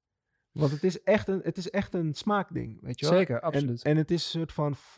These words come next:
Speaker 1: vroeger, zeg maar, in, in een periode dat, eh, dat je nog niet echt, of dat, laat ik ook voor mezelf praten, dat je nog niet,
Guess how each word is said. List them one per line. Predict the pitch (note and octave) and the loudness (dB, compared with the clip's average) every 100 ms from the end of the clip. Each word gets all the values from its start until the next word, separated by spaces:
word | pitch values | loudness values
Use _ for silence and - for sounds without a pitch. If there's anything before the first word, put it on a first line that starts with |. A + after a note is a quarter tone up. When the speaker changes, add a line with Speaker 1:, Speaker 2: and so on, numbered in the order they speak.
| _ | _
Speaker 1:
vroeger, | _ - F3 G#3 - C#3 | _ -4 2 2 2 0
zeg | C#3 C3+ | 0 -4
maar, | C3+ D#3 - | -4 -4 -6
in, | - C#3 C#3 | -6 -6 -4
in | - C3+ | -6 -8
een | B2+ | -4
periode | C#3 C3+ C3+ C3+ C3+ C3 | -2 -2 -2 -2 -2 -4
dat, | B2 B2+ - | -4 -6 -6
eh, | B2 B2 B2 B2+ _ _ _ _ | -8 -6 -8 -10 _ _ _ _
dat | - B2+ | -6 0
je | C3 | 2
nog | C3 | 4
niet | C3+ F3 - | 6 4 4
echt, | C#3+ - _ | -2 -4 _
of | - B2 | -6 -2
dat, | C3 - | -2 -4
laat | B2+ C3 | -6 -4
ik | B2+ | -4
ook | C3 | -8
voor | - C3 | -8 -6
mezelf | A#2 C3 B2+ | -4 -4 -4
praten, | B2 B2 B2+ | -8 -10 -12
dat | - | -12
je | B2 | -8
nog | A#2+ | -4
niet, | C3 C3 | -4 -6